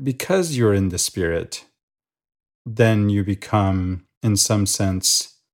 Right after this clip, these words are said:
empty of everything else. So in the state of being in the spirit, you are poor in everything else, right? So this is about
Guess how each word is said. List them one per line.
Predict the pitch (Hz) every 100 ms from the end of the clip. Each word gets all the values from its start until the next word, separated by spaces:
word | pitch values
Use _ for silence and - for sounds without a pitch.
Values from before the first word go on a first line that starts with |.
| _ _ -
empty | 127 131 - 101 98
of | 110
everything | 110 98 92 92 90
else. | 82 - - - - _ _ _ _ _
So | - 110 101 107 -
in | 151 160
the | 127
state | - 120 107
of | 101
being | 107 107 101
in | 92
the | 90
spirit, | - 113 95 90 -
you | 127 110
are | 98
poor | - 127 113 101 -
in | -
everything | 110 98 90 95 87
else, | 80 - -
right? | 92 104
So | -
this | 107 127
is | 139 110
about | 104 -